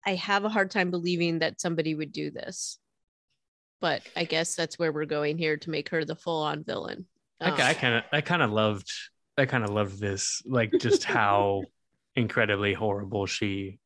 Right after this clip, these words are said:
Speaker 2: truly turns out to be. 'Cause, of course, what she does is she rubs her handkerchief on the zombie bloody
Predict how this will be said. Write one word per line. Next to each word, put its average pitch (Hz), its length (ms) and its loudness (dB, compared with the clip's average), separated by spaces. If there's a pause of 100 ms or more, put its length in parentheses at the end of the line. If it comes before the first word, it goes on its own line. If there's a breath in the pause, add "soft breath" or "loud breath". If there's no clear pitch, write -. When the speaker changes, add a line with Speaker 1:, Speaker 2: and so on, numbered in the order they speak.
(180)
Speaker 2:
truly 104 340 2
turns 98 340 -2
out 98 180 0
to 110 60 -6
be. 101 200 -2
'Cause, 117 180 2
of 135 140 4
course, 123 180 2
what 123 140 4
she 120 100 -4
does 110 200 4
is 104 120 0
she 113 160 -2
rubs 101 320 0
her 104 100 2
handkerchief 101 640 -2
on 101 160 0
the 101 120 -2
zombie 101 680 2
bloody 98 680 2